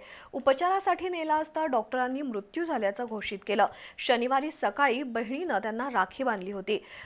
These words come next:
रक्षाबंधना दिवशी अशा पद्धतीनं झालेल्या ताटातुटीमुळं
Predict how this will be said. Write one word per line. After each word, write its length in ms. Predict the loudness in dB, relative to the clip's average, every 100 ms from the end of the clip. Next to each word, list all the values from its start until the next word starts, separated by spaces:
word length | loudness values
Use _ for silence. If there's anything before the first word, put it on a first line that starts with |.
| 4
रक्षाबंधना 800 | 6 6 4 6 4 2 2 2
दिवशी 340 | 2 -2 0
अशा 260 | 2 2 -2
पद्धतीनं 580 | -2 -2 -2 -6 -4 -2
झालेल्या 360 | 0 2 2
ताटातुटीमुळं 960 | 4 2 2 -2 -2 -6 -4 2 6